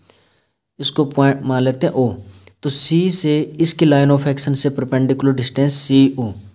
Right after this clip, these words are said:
सीओ जो है वो हाफ है एसी का, यानी ये रूट टू मीटर। अब algebraic sum हम फाइंड आउट करेंगे। पहले हम फ़ाइव न्यूटन से लेकर algebraic sum, फ़ाइव न्यूटन का निकालते हैं।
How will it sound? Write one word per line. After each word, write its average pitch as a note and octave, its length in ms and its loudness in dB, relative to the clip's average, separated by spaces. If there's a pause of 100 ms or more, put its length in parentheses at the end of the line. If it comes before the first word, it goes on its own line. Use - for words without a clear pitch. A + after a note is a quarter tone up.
(520)
सीओ D3+ 640 2
जो C#3 180 2
है C3+ 180 2
वो C3+ 240 0
हाफ C3 400 0
है B2+ 200 -2 (520)
एसी C3+ 400 -2
का, G#2 260 -12 (640)
यानी C3 280 -2
ये C3 120 -2
रूट C3 420 -4
टू C#3 100 2 (520)
मीटर। C3 340 -4 (460)
अब C3+ 160 -4
algebraic C#3+ 580 -2
sum C3+ 200 -6
हम C#3+ 280 -8
फाइंड B2 340 -4
आउट C#3 220 -2
करेंगे। G#2 340 -2 (800)
पहले C3+ 260 0
हम D3 140 -4
फ़ाइव C#3 320 -2
न्यूटन C#3 320 -2
से C3+ 180 -6
लेकर B2+ 360 -6 (320)
algebraic C3+ 500 -4
sum, C#3+ 260 -6 (1400)
फ़ाइव C#3+ 280 -2
न्यूटन C#3+ 320 -2
का C#3 140 -2
निकालते A2 520 -6
हैं। G2+ 260 -18